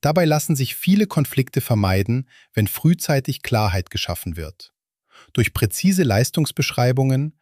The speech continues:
saubere Verträge und realistische Zeitpläne. Ein zentrales Stichwort der Zukunft ist B I M, Building Information Modeling.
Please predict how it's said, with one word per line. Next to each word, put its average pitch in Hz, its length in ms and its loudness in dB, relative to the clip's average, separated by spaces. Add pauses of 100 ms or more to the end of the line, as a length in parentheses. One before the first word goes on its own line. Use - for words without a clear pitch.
(140)
saubere 131 540 0
Verträge 120 720 0 (240)
und 107 180 0
realistische 104 640 0
Zeitpläne. 85 800 -6 (840)
Ein 117 160 2
zentrales 123 640 0
Stichwort 156 460 -2
der 110 100 0
Zukunft - 580 -2
ist - 320 -8
B 110 320 2
I 120 300 -2
M, 85 380 -2 (680)
Building 165 400 2
Information 110 640 0
Modeling. 82 560 -4